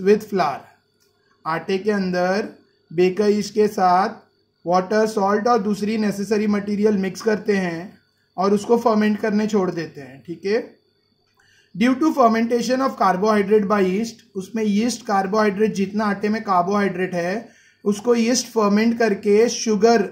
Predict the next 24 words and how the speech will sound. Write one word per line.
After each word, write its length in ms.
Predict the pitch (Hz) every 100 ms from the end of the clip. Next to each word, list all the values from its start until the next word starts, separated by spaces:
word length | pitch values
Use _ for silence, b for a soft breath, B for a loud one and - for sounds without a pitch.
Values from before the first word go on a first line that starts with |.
| -
और 320 | 202 208 220
कार्बन 520 | 240 220 202 196 214 214
डाइऑक्साइड 480 | 214 208 220 208
में 140 | 208 214
कन्वर्ट 420 | 214 202 202 196
कर 200 | 202 185
देता 320 | 170 165 151
है। 220 | 143 - -
और 160 | 180
इथेनॉल, 440 | 190 190 190 170 135 120 _ _ _ _ _ _ _ _ _ _ _ _
जो 140 | 175
यीस्ट 340 | 202 202 220 -
डाला 300 | 208 190 190
गया 280 | 175 180 180
है 480 | 175 180 214 240 _ _ _ -
वो 120 | 208
फ्लावर 420 | 202 202 185 202
के 140 | 196 220
अंदर 640 | 214 196 190 190 208 185
जितना 640 | 156 190 202 202 208 220 254 - _ -
कार्बोहाइड्रेट 840 | 190 190 190 226 220 185 196 180
है 360 | 180 180 202 - _ _ - - -
उसको 340 | 202 196 - 226
शुगर, 680 | 226 226 208 220 226 247